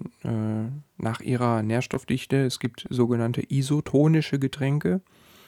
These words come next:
Hast du vielleicht schon mal gehört. Das bedeutet einfach, dass die Nährstoffkonzentration in dem Trän-, Getränk in etwa der Nährstoffkonzentration in deinem Blut entspricht.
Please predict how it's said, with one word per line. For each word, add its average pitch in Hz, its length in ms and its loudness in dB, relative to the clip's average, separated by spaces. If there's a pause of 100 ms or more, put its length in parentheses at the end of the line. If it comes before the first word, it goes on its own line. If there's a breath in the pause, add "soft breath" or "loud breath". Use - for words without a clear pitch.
(240 soft breath)
Hast - 140 -20
du - 60 0
vielleicht 117 260 2
schon 110 120 -2
mal 110 100 2
gehört. 113 480 2
Das - 160 -8
bedeutet 127 480 4
einfach, 120 400 2
dass - 400 -6 (460 loud breath)
die 113 260 0
Nährstoffkonzentration 120 1120 0
in 117 100 0
dem 113 160 -2
Trän-, 123 340 -4 (100)
Getränk 127 400 -2
in - 100 -4
etwa 147 480 2
der 120 540 0
Nährstoffkonzentration 117 1300 -4
in 120 120 -2
deinem 113 320 2
Blut 131 360 4 (160)
entspricht. 113 520 0